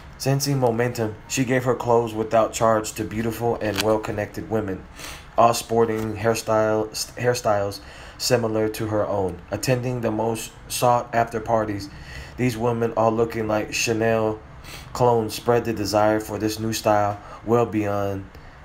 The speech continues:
De-, Deauville to Paris itself. By nineteen twenty, she had become one of the leading fashion designers in the world and the greatest trendsetter of her time.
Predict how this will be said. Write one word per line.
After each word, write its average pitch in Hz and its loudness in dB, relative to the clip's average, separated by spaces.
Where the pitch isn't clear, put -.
De-, 117 2
Deauville 107 2
to 113 -2
Paris 104 0
itself. 95 -2
By 117 6
nineteen 143 2
twenty, 123 0
she 127 0
had 123 2
become 117 0
one 117 0
of 113 -4
the 110 0
leading 113 -2
fashion 117 0
designers 110 -2
in 113 -2
the 101 -2
world 95 -2
and 117 0
the 117 0
greatest 120 0
trendsetter 117 0
of 107 -2
her 110 -2
time. 101 -2